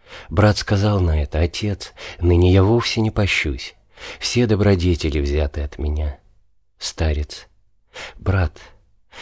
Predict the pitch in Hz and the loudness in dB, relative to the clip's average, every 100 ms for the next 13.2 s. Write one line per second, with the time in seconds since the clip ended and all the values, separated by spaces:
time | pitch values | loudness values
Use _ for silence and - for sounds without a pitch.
0 | - 113 117 120 107 101 117 104 - 104 | -16 -4 0 0 0 0 -2 -2 0 0
1 | 101 - - 95 95 95 92 76 - - | 2 0 0 2 4 4 4 2 -2 -8
2 | - - - - - 107 101 - 107 104 | -14 -20 -18 -14 0 2 4 2 0 0
3 | 80 90 80 76 85 87 98 87 69 65 | 2 0 2 2 2 2 2 0 -2 -4
4 | - - 90 110 98 80 - 69 73 67 | -10 -6 -4 -2 -2 -4 -6 -4 -4 -4
5 | 71 71 69 71 - _ _ _ _ _ | -4 -4 -6 -10 -14 _ _ _ _ _
6 | - 95 101 113 113 113 107 - 127 113 | -6 0 4 4 4 2 -4 -4 -4 -2
7 | 82 71 - 69 69 69 69 - _ - | 0 -2 -4 -8 -6 -8 -12 -18 _ -4
8 | 104 - - 65 69 69 73 71 71 69 | -2 -2 -4 -4 -4 -4 -4 -4 -6 -8
9 | - _ _ - - 98 90 95 95 87 | -12 _ _ -20 -2 0 2 0 0 -2
10 | 73 - - 76 73 73 71 - _ _ | -2 -4 -2 -2 0 -2 -4 -6 _ _
11 | - - - 92 90 98 - 101 98 90 | -20 -18 -2 0 4 2 2 2 4 2
12 | - - 92 95 90 78 85 87 98 95 | 0 0 2 4 2 2 0 2 2 2
13 | - - | -4 -18